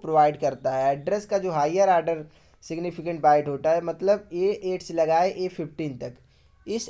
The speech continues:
एड्रेस को, हायर ऑर्डर जो एड्रेस होता है, उसको प्रोवाइड करने का काम होता है जो पोर्ट टू होता है उसका, ठीक है। नेक्स्ट पॉइंट हम लोग देखते हैं, सिक्सटीन बिट address during external memory communication।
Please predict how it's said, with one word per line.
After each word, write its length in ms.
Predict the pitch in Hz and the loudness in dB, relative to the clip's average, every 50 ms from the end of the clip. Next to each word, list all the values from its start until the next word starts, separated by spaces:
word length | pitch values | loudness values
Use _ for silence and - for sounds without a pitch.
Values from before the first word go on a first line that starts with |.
| - - | -8 -4
एड्रेस 400 | 160 165 165 156 185 196 196 190 | -2 -2 -2 2 2 2 2 0
को, 180 | - 185 175 156 | -2 0 0 2
हायर 340 | 147 151 160 175 196 202 | 4 2 2 4 4 4
ऑर्डर 260 | 196 185 180 175 180 175 | 4 4 4 2 -2 -4
जो 160 | 165 170 170 | -2 2 2
एड्रेस 400 | 165 156 151 151 156 156 151 156 | 2 2 2 0 -2 -2 -2 -2
होता 260 | 151 139 - - 143 | -6 -6 0 0 2
है, 140 | 143 151 175 | 4 4 2
उसको 200 | 185 185 - 202 196 | 0 -2 -4 -4 -4
प्रोवाइड 380 | - 170 160 160 160 170 170 165 | -4 0 2 4 4 4 4 2
करने 260 | 165 156 156 160 156 | -2 -2 -2 -4 -4
का 120 | 160 160 151 | -4 -4 -2
काम 220 | 156 151 151 151 | -2 -2 -4 -4
होता 300 | 147 143 139 - 156 156 | -6 -8 -6 -4 -2 -2
है 180 | 160 170 185 196 | 0 0 -2 -4
जो 120 | 185 185 170 175 - | -6 -10 -12 -12 -12
पोर्ट 240 | 160 170 185 190 190 - _ | -10 -8 -8 -8 -8 -10 _
टू 120 | 147 147 | -8 -6
होता 320 | 139 135 127 127 131 135 135 | -4 -4 -6 -6 -6 -6 -6
है 100 | 131 131 | -6 -6
उसका, 300 | 123 123 - - 131 127 127 | -8 -12 -14 -14 -14 -14 -12
ठीक 200 | 123 170 170 - | -12 -14 -6 -4
है। 120 | 247 233 151 - - - _ _ _ _ - _ _ - - - _ _ _ _ - - - - | -4 -4 -4 -6 -14 -20 _ _ _ _ -20 _ _ -20 -20 -20 _ _ _ _ -20 -20 -16 -4
नेक्स्ट 320 | 151 170 202 214 - - - | 0 2 2 2 0 -6 -2
पॉइंट 260 | 196 190 196 196 202 | 0 0 2 2 -2
हम 100 | 180 175 | -4 -4
लोग 140 | 170 170 156 | -4 -4 -2
देखते 300 | 151 147 131 135 - 139 135 | -2 -4 -4 -4 -4 -4 -4
हैं, 280 | 139 156 180 202 240 - - - - - - _ - - _ _ _ _ - - - | -4 -4 -6 -8 -12 -16 -20 -20 -20 -20 -20 _ -20 -20 _ _ _ _ -20 -20 -18
सिक्सटीन 760 | - - 196 190 - - - - - 214 226 240 254 262 247 202 | -4 -4 -2 -2 -2 -6 -6 -6 -4 -4 -2 -4 -4 -6 -4 -2
बिट 360 | 180 180 180 185 - - - - - _ _ _ _ _ _ _ _ _ - - - - _ _ _ - - _ _ - - - - - - - - _ - - | -2 -2 -2 -4 -10 -18 -20 -20 -20 _ _ _ _ _ _ _ _ _ -20 -20 -20 -20 _ _ _ -20 -20 _ _ -20 -20 -20 -20 -20 -20 -20 -20 _ -6 0
address 440 | 143 160 165 165 - - 226 220 190 | 0 0 0 0 0 0 0 0 0
during 400 | 170 185 190 190 190 208 208 202 | 2 2 2 4 2 0 -2 -2
external 480 | 190 190 - - 170 165 170 185 190 185 | -4 -6 -4 -4 -4 -2 -2 -2 -2 -2
memory 340 | 170 160 156 156 160 170 170 | -4 -4 -4 -4 -4 -4 -4
communication। 680 | 170 139 127 127 127 127 117 123 123 - - 123 120 | -4 -4 -4 -4 -10 -10 -10 -12 -12 -12 -12 -14 -14